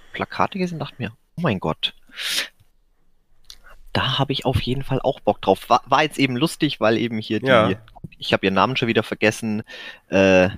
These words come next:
Speaker 1: Mia Goth, <laughs> die, die im Remake von Suspiria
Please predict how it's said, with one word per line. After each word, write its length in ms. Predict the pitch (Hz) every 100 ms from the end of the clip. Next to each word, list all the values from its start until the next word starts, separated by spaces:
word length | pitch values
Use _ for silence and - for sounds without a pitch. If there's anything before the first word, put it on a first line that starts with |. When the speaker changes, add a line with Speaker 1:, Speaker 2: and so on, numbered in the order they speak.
| -
Speaker 1:
Mia 280 | 123 123 107
Goth, 260 | 123 143 - -
<laughs> 1160 | - - - - - - - - 156 151 - -
die, 360 | 117 110 107 107 _ -
die 160 | 110 101
im 180 | 98 95
Remake 440 | 107 143 160 139 -
von 260 | 113 110
Suspiria 840 | 113 95 - 131 143 143 135 127